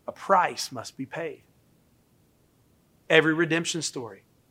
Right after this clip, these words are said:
gives way to freedom. It delivers hope. It leads to thankfulness for the hero.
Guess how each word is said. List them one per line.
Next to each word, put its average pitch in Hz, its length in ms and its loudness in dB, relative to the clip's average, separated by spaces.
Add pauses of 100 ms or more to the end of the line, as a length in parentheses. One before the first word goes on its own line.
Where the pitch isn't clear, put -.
(600)
gives 123 280 -4
way 127 160 -4
to 123 80 -6
freedom. 113 360 -10 (840)
It 131 100 -8
delivers 147 440 4
hope. 135 340 0 (580)
It 156 120 2
leads 170 440 4
to 151 100 -2
thankfulness 131 760 -8
for - 160 -14
the 110 100 -14
hero. 113 380 -10